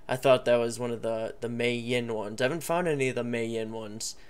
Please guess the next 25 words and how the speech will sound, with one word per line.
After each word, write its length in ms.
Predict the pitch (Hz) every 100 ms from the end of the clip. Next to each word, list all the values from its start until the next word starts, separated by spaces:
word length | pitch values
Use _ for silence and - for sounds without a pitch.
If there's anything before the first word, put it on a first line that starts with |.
| - - -
so 160 | -
I'm 80 | 123
interested 400 | 110 143 139 139
to 80 | 117
see 160 | - 127
where 140 | 120
those 200 | 117 113
are 80 | 110
at. 260 | 98 90 -
So 280 | 117 101 - - -
let's 100 | -
grab 280 | - 131 113
these. 260 | 117 117 -
Oh, 240 | 170 170 -
actually, 340 | 147 147 190
are 120 | 147 143
those 180 | 180
Scorched 340 | - 156 143 -
Earth? 420 | 127 208 - - - -
Maybe 160 | 127 127
those 180 | 117
are... 80 | 110 - - - - -
I 140 | 123
don't 120 | 104
know. 200 | 90 92